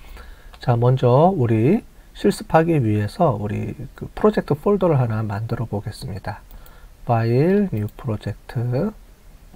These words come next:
뉴 디렉토리 들어가서 뉴 프로젝트,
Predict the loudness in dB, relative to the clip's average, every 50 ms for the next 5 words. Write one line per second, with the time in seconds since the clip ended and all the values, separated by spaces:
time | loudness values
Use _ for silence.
0 | -20 -20 -20 -20 -20 -20 -20 -20 -20 -20 -20 -20 -20 -20 -20 -20 -20 -2 2 4
1 | 4 4 4 2 0 0 0 0 -2 -4 -2 -2 0 0 -2 -4 -6 -8 -8 -6
2 | -6 -6 -8 -6 -6 -6 -4 -4 -2 -2 0 -2 -2 -4 -8 -14 -20 -20 -20 -20
3 | -20 -20 -20 -14 -8 -6 -6 -6 -6 -8 -12 -10 -8 -8 -8 -8 -10 -12 -12 -16
4 | -18 -18 -18